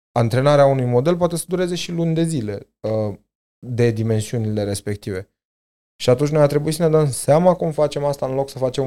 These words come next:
un model extraordinar de mare, uh, care are limitarea asta că și dacă devin serverele de o mie de ori mai puternice, tot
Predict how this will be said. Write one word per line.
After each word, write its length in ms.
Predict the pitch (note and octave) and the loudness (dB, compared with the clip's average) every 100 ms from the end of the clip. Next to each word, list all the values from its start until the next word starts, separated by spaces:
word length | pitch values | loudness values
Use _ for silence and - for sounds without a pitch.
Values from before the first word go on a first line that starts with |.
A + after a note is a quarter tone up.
| B2+ | -2
un 60 | |
model 360 | A#2+ A2 B2+ A#2+ | -2 0 0 0
extraordinar 600 | A2+ - A2+ A2 A#2+ A2 | 0 0 -2 0 -2 0
de 80 | A2 | 0
mare, 680 | G#2+ A2 A2 G#2 G2 A#2+ _ _ _ _ A#2 | 0 0 0 -2 -6 -10 _ _ _ _ 0
uh, 260 | G#2+ G#2 G#2 _ _ _ A2+ A2+ | 0 0 -4 _ _ _ -18 -4
care 200 | A#2 A2+ | 2 4
are 180 | A#2 A#2+ | 4 4
limitarea 680 | A2+ A2 G#2+ A#2+ A#2 A2 | 0 -4 -2 2 4 4
asta 340 | G#2 G#2+ A2 G#2 | 0 -2 -4 -4
că 300 | A2 G#2+ G#2+ _ - | -4 -6 -6 _ -10
și 200 | A2 - | -6 -2
dacă 480 | A#2 A2 A2+ A2 G#2+ | 2 0 2 0 0
devin 680 | G2+ G#2+ B2 B2 A#2 A2 - _ _ _ _ _ _ | -2 -4 -4 -2 -4 -6 -10 _ _ _ _ _ _
serverele 500 | - B2+ A2+ A2 G#2 | 2 2 2 -2 -4
de 80 | G2+ | -4
o 60 | G#2+ | -4
mie 200 | A#2 A#2 | -4 -2
de 100 | A2+ | 2
ori 160 | A2+ | 2
mai 160 | A2+ G#2+ | 2 -4
puternice, 600 | - G#2 A2+ G#2 G2+ G#2 | -6 -2 0 0 -4 -6
tot 400 | F#2+ - A#2+ - | -4 0 0 0